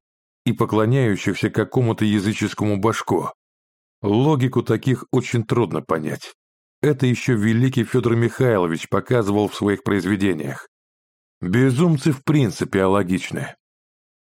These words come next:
По лицу помощника Афанасьев понял, что Георгий не был удовлетворён ответом начальника,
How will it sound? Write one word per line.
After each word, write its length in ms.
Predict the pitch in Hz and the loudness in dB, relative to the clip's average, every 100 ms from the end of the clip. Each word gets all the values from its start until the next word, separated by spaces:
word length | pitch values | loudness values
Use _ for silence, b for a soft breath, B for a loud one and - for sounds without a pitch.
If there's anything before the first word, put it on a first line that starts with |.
| _ | _
По 80 | - | 0
лицу 340 | 107 104 - 98 | 2 2 0 0
помощника 680 | 104 131 139 - 98 107 | 2 2 0 -2 0 0
Афанасьев 600 | 101 113 131 127 131 - | 2 0 0 0 -4 -4
понял, 400 | - 110 90 90 | -2 0 0 -2
что 200 | - 104 | -4 -4
Георгий 460 | 95 123 143 117 131 | 0 0 2 2 2
не 220 | 117 101 | 2 2
был 160 | 92 92 | 2 0
удовлетворён 840 | 110 101 92 95 104 101 131 131 | 0 0 2 0 2 2 2 0
ответом 420 | 120 107 101 95 | -2 0 0 0
начальника, 680 | 101 - 98 76 69 71 | -2 -2 -2 -2 -8 -14